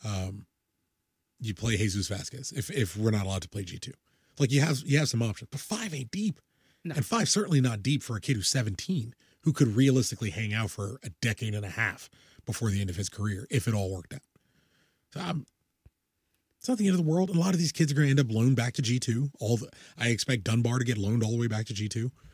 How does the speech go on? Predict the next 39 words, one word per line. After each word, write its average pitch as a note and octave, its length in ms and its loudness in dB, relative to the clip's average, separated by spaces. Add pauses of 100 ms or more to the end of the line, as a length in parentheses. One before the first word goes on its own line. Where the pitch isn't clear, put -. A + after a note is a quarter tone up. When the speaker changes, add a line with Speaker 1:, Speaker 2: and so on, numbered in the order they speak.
(360)
Speaker 1:
Um, G2+ 420 -4 (560)
I - 40 -8
wouldn't A2+ 180 2
be A2 80 2
surprised A2+ 420 0
if - 60 -4
Kreniak A2+ 360 -2
got A2 200 -4
loaned G#2+ 240 2
all G2+ 120 0
the G#2 60 -2
way A2 80 -2
back G2+ 220 -4
to G2 80 -12
G G2 120 -8
two. G#2+ 280 -6 (180)
Speaker 2:
No, G3+ 220 -2 (160)
I C#3 100 -6
feel D4 140 0
like D#4 100 0
Korin-, C4+ 220 0
we, B3+ 220 0
we A3 180 -2
really F#3+ 240 2
don't E3+ 160 0
have C#3+ 200 -4
Speaker 1:
I - 80 -2
wouldn't F3 160 0
be E3+ 60 4
Speaker 2:
wingers. D#3+ 180 4
Speaker 1:
surprised. C#3+ 520 -4
Speaker 2:
Yeah. D#3+ 220 -4 (220)
Speaker 1:
I C#3 60 -4
wouldn't F3+ 160 8
be F3+ 60 4
surprised B2 480 0
is F#2+ 100 -8
all. - 180 -16 (560)
Um, A#2 420 -4